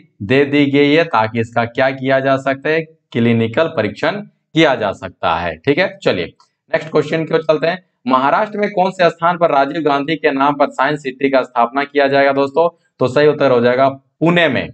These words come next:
ठीक है, चलिए, तो महाराष्ट्र में कौन सा एक स्थान है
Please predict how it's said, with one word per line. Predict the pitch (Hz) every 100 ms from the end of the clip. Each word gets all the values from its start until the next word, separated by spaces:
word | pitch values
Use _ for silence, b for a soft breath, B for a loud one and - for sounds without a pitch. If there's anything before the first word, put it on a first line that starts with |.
| _
ठीक | 147 180
है, | 220
चलिए, | - 117 - - _ -
तो |
महाराष्ट्र | 131 127 139 196 -
में | 180 190
कौन | 185 143 170
सा | 165 175
एक | 160 -
स्थान | - - 151 165
है | 185